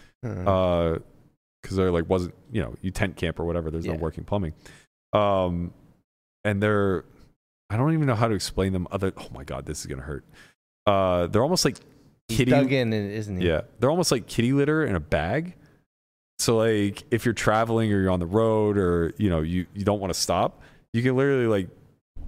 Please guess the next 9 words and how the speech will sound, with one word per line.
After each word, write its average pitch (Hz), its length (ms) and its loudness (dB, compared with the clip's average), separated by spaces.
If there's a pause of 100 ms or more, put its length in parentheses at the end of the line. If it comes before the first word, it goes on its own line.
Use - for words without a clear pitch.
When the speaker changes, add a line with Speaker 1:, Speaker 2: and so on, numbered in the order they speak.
(160)
Speaker 2:
just - 240 0
piss - 480 0 (240)
<laughs> - 220 -18
in 123 60 2 (160)
these 165 300 2
things 113 460 -2
and 110 100 0
it 104 80 -2
just, - 340 -2